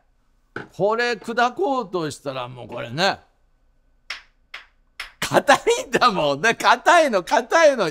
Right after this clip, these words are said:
石-、化石だからさ、金槌でも難しいね。だからこれはもうとてもじゃないけども、歯磨きでは取れません。で、この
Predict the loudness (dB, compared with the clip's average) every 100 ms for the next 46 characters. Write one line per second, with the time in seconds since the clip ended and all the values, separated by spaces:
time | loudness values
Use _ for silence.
0 | -6 -16 -20 -12 -8 -8 -10 -4 2 4
1 | 4 0 0 2 4 4 4 4 2 -10
2 | _ -2 0 2 0 -2 -2 -2 -4 -6
3 | -8 -2 -2 -2 -6 -4 -2 -2 -6 -20
4 | _ _ _ _ _ _ -10 -8 -6 -6
5 | -4 -2 2 2 2 -2 -2 -2 -2 -2
6 | 0 0 -2 -4 -4 -2 -2 -2 -4 -4
7 | -2 -2 -2 -2 -4 -2 -2 -4 _ _
8 | _ -8 -4 0 0 0 -2 -4 -6 _
9 | _ _ -10 -8 -4 -2 2 2 2